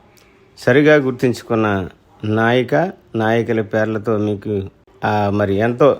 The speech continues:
వినోదకమై-, వినోదాత్మకమైనటువంటి కథనాన్ని, సినిమా విశ్లేషణ మీకు అందించబోతున్నాం.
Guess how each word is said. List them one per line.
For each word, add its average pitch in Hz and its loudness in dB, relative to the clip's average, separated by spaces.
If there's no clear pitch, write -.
వినోదకమై-, 139 2
వినోదాత్మకమైనటువంటి 113 0
కథనాన్ని, 143 2
సినిమా 127 2
విశ్లేషణ 135 2
మీకు 113 2
అందించబోతున్నాం. 107 0